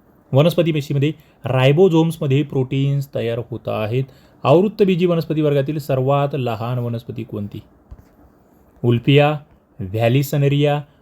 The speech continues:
हायड्रिला, इकॉर्निया. आवृत्तबीजी वनस्पती, सर्वात लहान वनस्पती ही उल्फिया आहे.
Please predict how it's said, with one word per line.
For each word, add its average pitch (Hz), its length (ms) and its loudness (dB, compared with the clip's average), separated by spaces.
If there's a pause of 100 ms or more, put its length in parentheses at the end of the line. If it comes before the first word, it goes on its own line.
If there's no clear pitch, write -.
(160)
हायड्रिला, 139 580 2 (260)
इकॉर्निया. 143 720 2 (320)
आवृत्तबीजी 160 1080 0
वनस्पती, 123 500 -6 (800)
सर्वात 185 600 4
लहान 135 340 -2
वनस्पती 127 460 -6 (1200)
ही 131 140 -2 (100)
उल्फिया 120 600 0
आहे. 104 420 -10